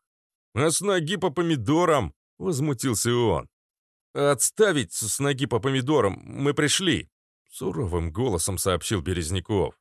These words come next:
«Только сильно не шумите, там люди работают».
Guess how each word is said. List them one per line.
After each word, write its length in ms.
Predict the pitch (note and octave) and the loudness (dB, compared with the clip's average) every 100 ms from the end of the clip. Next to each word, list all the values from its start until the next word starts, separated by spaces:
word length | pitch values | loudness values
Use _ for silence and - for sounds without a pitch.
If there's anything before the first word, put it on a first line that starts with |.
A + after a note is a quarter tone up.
| _ _ _ - | _ _ _ -6
«Только 260 | D#3+ A#2+ | -4 -2
сильно 280 | B2+ F#3+ C#3+ | -2 0 0
не 100 | F#2 | -2
шумите, 520 | F2 B2+ C3+ F3+ - | -2 -2 -2 -2 -4
там 240 | - F#2 E2 | -4 -4 -4
люди 300 | A2+ E3 G#2 | -2 -2 0
работают». 600 | F2+ E2+ C3+ A2 D#2 | 0 0 -2 -2 -4